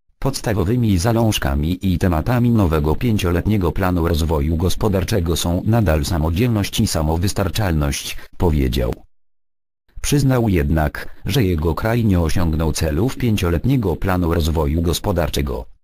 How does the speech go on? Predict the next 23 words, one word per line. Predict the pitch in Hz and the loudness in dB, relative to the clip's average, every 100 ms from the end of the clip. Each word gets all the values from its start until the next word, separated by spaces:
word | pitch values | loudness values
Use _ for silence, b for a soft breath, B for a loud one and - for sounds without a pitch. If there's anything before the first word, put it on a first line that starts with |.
| _ _ _ | _ _ _
We | 87 82 | -2 0
wtorek, | - 69 57 52 - - _ | 0 -2 -4 -6 -12 -20 _
na | - 87 | -2 0
otwarciu | 78 - 76 - - | -2 -2 -4 -2 -2
osiem | 78 - 87 80 | -2 0 0 0
zjazdu | 90 113 87 95 | 0 0 0 0
Partii | 82 71 - 65 69 | 0 -4 -4 -4 -2
Pracy | 104 123 - 135 | 0 -2 0 0
Korei, | 80 95 87 64 58 B B - | 2 2 2 0 -4 B B -12
stwierdził, | - - 147 127 80 82 80 | -10 -4 -2 0 0 0 0
że | 78 76 | 0 0
Korea | 80 98 80 | 0 0 0
Północna | 82 80 98 117 87 | 0 2 2 2 2
jest | 87 80 - - - - | 4 2 -2 -10 -16 -6
daleka | 85 95 131 80 76 | -2 0 0 0 -2
od | 85 | -2
osiągnięcia | - 120 98 82 120 120 - 78 | 0 2 4 4 2 2 0 0
zakładanych | 85 87 85 92 92 87 | 0 0 0 2 2 0
celów | - 104 82 80 | -2 0 0 -2
w | - - | -6 -4
prawie | 95 80 78 | 0 2 0
wszystkich | - 127 - 120 95 - | 0 -4 -2 -2 -2 -4
sektorach, | - - 76 69 71 - | -4 -2 0 0 -4 -6